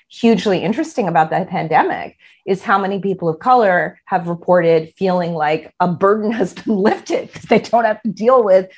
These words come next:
some of the real unpleasantness, I mean, to say the least, and, and bias that they had to encounter in the office. Again, people with disabilities who lobbied for years to have more flexibility about their,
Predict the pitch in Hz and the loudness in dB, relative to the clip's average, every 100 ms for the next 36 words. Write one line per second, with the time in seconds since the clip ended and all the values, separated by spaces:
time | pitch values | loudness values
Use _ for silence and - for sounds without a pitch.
0 | - _ 214 208 202 180 196 190 175 185 | -20 _ -4 -2 -2 0 0 0 -2 2
1 | 185 180 165 175 175 - 285 370 180 180 | 2 2 0 -4 -2 0 0 -2 -6 -8
2 | 143 - - 170 175 180 175 202 165 147 | -8 -10 -8 -6 -6 -6 -2 0 2 2
3 | 254 202 104 - _ _ - _ - 175 | 2 0 -4 -8 _ _ -20 _ 0 0
4 | 170 175 165 160 170 170 175 165 - 185 | 0 -2 0 0 0 2 2 -2 -6 -4
5 | 165 190 170 175 156 175 165 165 156 151 | -2 -2 -4 -6 -8 -4 -2 0 -2 -2
6 | - 165 156 151 151 - 269 - _ _ | -4 -4 0 0 0 2 0 -2 _ _
7 | - 175 165 175 226 233 202 202 175 180 | -6 0 2 2 0 -4 -2 -2 0 -4
8 | 185 208 339 294 156 151 - 185 170 175 | -2 2 2 2 -2 -6 -10 -8 -2 2
9 | 185 190 208 - 202 247 320 190 175 196 | 2 0 -10 -10 -8 -2 0 0 -2 -2
10 | 202 190 185 196 208 214 - 208 214 214 | -2 -2 -4 -2 -2 -4 -2 0 0 0
11 | 165 185 175 196 185 - | 0 0 2 0 0 -4